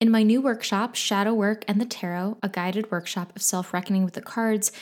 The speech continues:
we will explore exactly how to do real and effective shadow work with the tarot. Tarot is one of the best tools we have for meaningful shadow work, and if we use it the right way, it can guide us to true recognition,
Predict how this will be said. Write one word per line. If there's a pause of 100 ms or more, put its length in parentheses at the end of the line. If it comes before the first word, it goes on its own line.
(260)
we
will
explore
exactly
how
to (140)
do
real
and
effective
shadow
work
with
the
tarot. (560)
Tarot
is
one
of
the
best
tools
we
have
for
meaningful
shadow
work, (340)
and
if
we
use
it
the
right
way, (260)
it
can
guide
us
to
true
recognition,